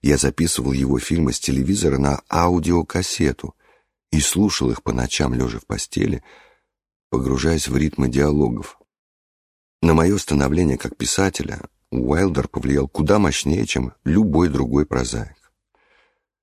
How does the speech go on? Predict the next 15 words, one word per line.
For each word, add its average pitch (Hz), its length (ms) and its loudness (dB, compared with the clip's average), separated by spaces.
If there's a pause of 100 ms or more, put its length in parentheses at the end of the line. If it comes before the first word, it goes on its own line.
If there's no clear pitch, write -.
(200)
Словом, 113 540 4
мне 95 240 4
давно 101 380 4
хотелось - 420 -4
написать - 380 -8
книгу 60 320 -4
о 53 80 -4
Билли 57 240 -2
Уайлдере, 65 580 -2 (880)
но 82 140 6
несколько 87 400 0
добротных 65 560 0
биографий 65 640 0
уже 67 280 -2
существует. 67 840 -4